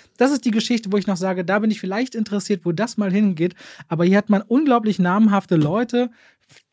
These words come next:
überhaupt deren Potenzial nicht gebraucht. Die Musik ist teilweise total drüber. Die Witze von Kumail Nanjiani, den ich als Stand-up-Comedian oder The Big Thick richtig toll finde,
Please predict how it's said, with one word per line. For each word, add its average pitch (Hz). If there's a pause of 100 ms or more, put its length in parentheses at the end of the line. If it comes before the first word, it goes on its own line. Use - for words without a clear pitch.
überhaupt 180
deren 180
Potenzial 165
nicht 190
gebraucht. 185 (280)
Die 185
Musik 180
ist -
teilweise 202
total 196
drüber. 220 (300)
Die 170
Witze 247
von 196
Kumail 214
Nanjiani, 185
den 165
ich 156
als 147
Stand-up-Comedian 196
oder 156
The 151
Big 160
Thick 151
richtig 175
toll 196
finde, 175